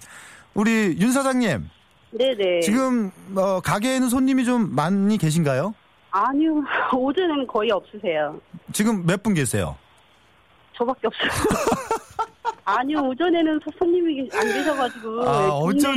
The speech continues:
Speaker 2: 동네이거든요.
Speaker 1: 그래서 당구를 못 치심에도 불구하고 이렇게 문자를 보내주셔서
Speaker 2: 네.
Speaker 1: 영업시간임에도 불구하고. 근데
Speaker 2: 네.
Speaker 1: 요즘은 사실 휴-, 휴가 시즌이라
Speaker 2: 네.
Speaker 1: 뭐 당구장뿐만이 아니라 음식점 모든 가게에 손님이 사실 많이 없습니다. 그쵸?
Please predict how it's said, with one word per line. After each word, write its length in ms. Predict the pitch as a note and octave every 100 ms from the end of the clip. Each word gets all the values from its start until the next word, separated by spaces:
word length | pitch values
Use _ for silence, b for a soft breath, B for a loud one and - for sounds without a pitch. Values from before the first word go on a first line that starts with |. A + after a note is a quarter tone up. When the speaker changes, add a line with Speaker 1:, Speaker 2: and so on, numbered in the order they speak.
| G#3+ G3
Speaker 2:
동네이거든요. 60 | F#3
Speaker 1:
그래서 440 | A3+ A3+ G#3 G3+
당구를 380 | D#3+ E3 G3 G3
못 140 | E3 G3
치심에도 500 | A#3+ G#3+ G#3+ F#3 D#3
불구하고 420 | D3+ D3+ D3+ C3
이렇게 260 | A#2+ B2 A#2
문자를 400 | D3+ F3+ D#3+ B2+
보내주셔서 1120 | C3+ C3 A2 A#2+ G#2 G#2 G2 A2 F#2+ D2+ D2 - -
Speaker 2:
네. 220 | G3 F#3+
Speaker 1:
영업시간임에도 800 | B2 F3 D#3+ D#3 D3+ C3 C3 A#2+
불구하고. 1080 | G#2 C3+ C3+ B2+ A2 G2 F#2+ G#2+ G#2 D#2 C#2+ B B B B
근데 220 | G3 B3 F3+
Speaker 2:
네. 40 | - -
Speaker 1:
요즘은 400 | F3 A#3 C#4 C#4
사실 320 | C4+ C4 C4+ G#3
휴-, 260 | - C4 -
휴가 280 | F#3 C4+ C#4+
시즌이라 720 | - B3 A#3+ G3 F#3 A3+ F#2 D2 - _ _ _ _ _ _ _ -
Speaker 2:
네. 140 | -
Speaker 1:
뭐 160 | F3+ D#3+
당구장뿐만이 720 | E3 G#3+ A#3 A3+ A3 A#3 A3
아니라 200 | G3 G#3
음식점 840 | E3 A3 A3+ G#3+ A3+ - G#3 G3+
모든 460 | D3+ G#3+ B3 A3 A3+
가게에 340 | D3 D3 E3
손님이 300 | E3 G#3 G3+
사실 200 | F#3+ F#3
많이 220 | D3 C#3
없습니다. 500 | C#3 G#2 - C#3+ A#2
그쵸? 600 | A#2 - A#2+ A#2+ A#2 D2+